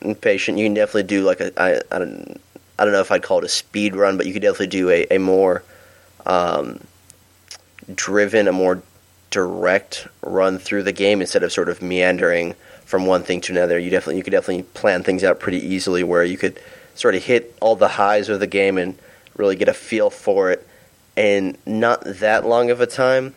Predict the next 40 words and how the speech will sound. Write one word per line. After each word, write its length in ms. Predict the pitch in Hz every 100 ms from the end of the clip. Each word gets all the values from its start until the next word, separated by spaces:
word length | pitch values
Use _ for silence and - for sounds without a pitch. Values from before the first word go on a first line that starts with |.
| - - -
and 340 | 101 95 90
that 140 | 98
would 120 | 98 -
set 240 | - -
yourself 380 | 95 104 90 -
up 240 | 87 -
pretty, 360 | - 98 90 - - - _ -
pretty 240 | 123 104
excellently, 720 | 92 - 104 92 98 90 90 -
excellently 680 | 104 98 - 95 90 90 90
for 300 | 90 - 117
Skyrim. 600 | 113 - 104 101 101 98 - - - - _ -
But 160 | 110
as 120 | 107 104
I 80 |
said, 460 | 95 - 95 90 - -
if 580 | 104 98 - - - -
you're 140 | 92 90
just, 240 | 82 -
you're 140 | 90
ready 240 | 98 104 98
to 100 | 92
go, 360 | 95 92 95
you're 220 | 92 90 87
raring 440 | 92 95 95 92
to 60 | 90
go, 260 | 92 92
you 140 | 90 85
just, 340 | 85 - -
you 200 | 90 92
wanna 200 | 95 95
start 200 | - 85
playing 300 | 101 87 85
right 200 | 92 90
this 180 | 90 -
minute, 300 | 92 87 - - - _ _ -
I'd 160 | - -
say 160 | 101
go 200 | 92 92
ahead, 440 | 90 92 90 87